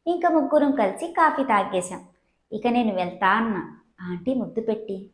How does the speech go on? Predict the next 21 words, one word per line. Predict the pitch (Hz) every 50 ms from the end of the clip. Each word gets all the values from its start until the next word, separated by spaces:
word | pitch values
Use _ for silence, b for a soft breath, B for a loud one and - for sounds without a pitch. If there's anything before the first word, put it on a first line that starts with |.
| _ 175
"వెళ్ళు" | 185 180 180 180 185 185 196
అంది. | 220 226 220 202 190 370 - - - - - _ _ _ _ _ _ _ -
ఆంటీకి | - 180 185 208 254 247 339 339 359 349
ముద్దు | 320 320 294 - - 285
పెట్టి | - 302 302 294 - 339 381 440 480 - 339
ఇక | 339 339
నేను | 339 339 330 330 339 320
నా | 247 196 185 180 190
రూమ్కి | 202 220 220 220 - 254
వచ్చేశా. | 247 240 233 240 - 240 233 226 233 226 220 - - - _ _ _ _ _ _ _ _ _ -
నా | 214 208 214 202
రూమ్కి | 190 185 208 247 247 359
వచ్చి | 349 359 330 359 - - 330 359 349 -
ఫ్రెష్ | 269 226 226 226 -
అప్ | 294 294 294 277
అయి | 262 262 262 254 - - -
బయటికి | 185 180 190 185 233 226 247
వెళ్ళి | 247 240 233 226 226 226 226 226 - - - - -
కాసేపు | 180 180 - - 185 180 180 269
తిరిగి | 269 269 262 240 240 247 269
వచ్చిన. | 269 247 - - 262 254 240